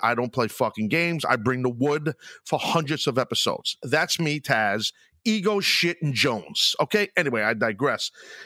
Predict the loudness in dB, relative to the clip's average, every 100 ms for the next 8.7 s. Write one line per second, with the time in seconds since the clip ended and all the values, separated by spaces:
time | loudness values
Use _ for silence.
0 | -16 -2 2 2 0 0 2 2 0 0
1 | 0 0 -2 -8 _ _ _ _ _ _
2 | _ -16 -2 2 2 0 0 2 2 0
3 | -2 -6 _ _ _ -18 -12 -8 -6 -6
4 | -6 -10 -14 _ -2 0 0 2 4 6
5 | 4 4 0 -2 -2 0 2 2 2 0
6 | 0 0 0 0 0 0 -2 -6 -4 -2
7 | 0 0 0 2 -2 -2 -6 -8 -2 0
8 | 0 -2 0 0 0 2 0